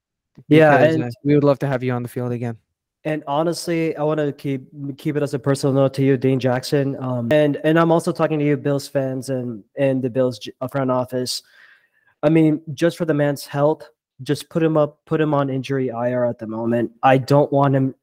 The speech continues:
Speaker 1: to risk it. I don't, I d-, I, um, I mean, I'm all in for player health and safety.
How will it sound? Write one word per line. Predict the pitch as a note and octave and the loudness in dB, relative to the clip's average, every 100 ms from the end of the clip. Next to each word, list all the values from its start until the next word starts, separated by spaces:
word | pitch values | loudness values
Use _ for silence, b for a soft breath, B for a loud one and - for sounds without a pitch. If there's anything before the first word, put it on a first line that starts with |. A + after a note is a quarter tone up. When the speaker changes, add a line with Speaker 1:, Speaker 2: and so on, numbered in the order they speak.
| - | -4
Speaker 1:
to | D3 | -2
risk | A#2+ C3 B2+ - | 2 0 -2 -2
it. | C3+ B2 - | -2 0 2
I | |
don't, | D#3 D#3 | 4 6
I | D3+ | 4
d-, | D3 D#3 - _ - | 4 0 -2 _ -2
I, | D3 B2 - | -2 -2 -2
um, | D3 C3 B2 A#2+ _ b b b b - | 0 2 0 -6 _ b b b b 2
I | D#3+ | 4
mean, | E3+ E3+ | 6 4
I'm | D#3 D#3+ | 4 4
all | D#3 E3 E3+ | 2 2 0
in | E3 | -2
for | D#3 | -6
player | - D3+ D3 | -6 -4 -4
health | C3 C#3+ C3+ | -2 -6 -8
and | B2 | -12
safety. | - B2+ B2+ C#3+ C#3 | -12 -14 -10 -8 -8